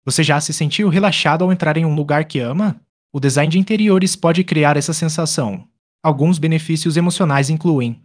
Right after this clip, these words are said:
um. Redução do estresse. Um ambiente harmonioso pode acalmar a mente. Dois. Aumento da criatividade. Cores e formas bem escolhidas podem inspirar novas ideias. Três. Sentimento de pertencimento.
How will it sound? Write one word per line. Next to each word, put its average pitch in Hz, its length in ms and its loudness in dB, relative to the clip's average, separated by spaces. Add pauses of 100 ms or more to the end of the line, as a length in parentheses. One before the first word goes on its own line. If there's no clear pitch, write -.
um. 113 200 -6 (420)
Redução 185 400 0
do 143 80 -2
estresse. 139 640 -4 (100)
Um 160 140 2
ambiente 139 360 0
harmonioso 175 540 2
pode 185 280 2
acalmar 156 360 2
a 151 80 4
mente. 123 500 -6 (300)
Dois. 139 480 2 (300)
Aumento 175 380 2
da 160 120 2
criatividade. 156 800 0 (220)
Cores 202 320 0
e 165 40 0
formas 165 380 0
bem 139 200 0
escolhidas 185 600 0
podem 208 340 0
inspirar 160 380 0
novas 151 380 0
ideias. 120 640 -2 (320)
Três. 156 420 0 (260)
Sentimento 185 520 -2
de 147 80 -4
pertencimento. 214 840 -4